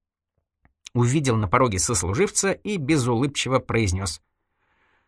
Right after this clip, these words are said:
«Я знал, что ты сегодня приедешь». В первую минуту Степан опешил.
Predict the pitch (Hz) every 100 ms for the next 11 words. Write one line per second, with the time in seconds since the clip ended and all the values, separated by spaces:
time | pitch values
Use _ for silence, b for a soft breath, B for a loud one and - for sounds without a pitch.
0 | _ _ _ _ - 98 156 127 185 208
1 | 117 B - - 92 151 139 - 92 117
2 | 107 107 - - 104 95 92 80 - -
3 | _ _ _ _ _ _ _ _ _ _
4 | _ _ _ _ _ - - 131 117 104
5 | 92 90 120 - 156 - 107 85 110 117
6 | - 110 95 -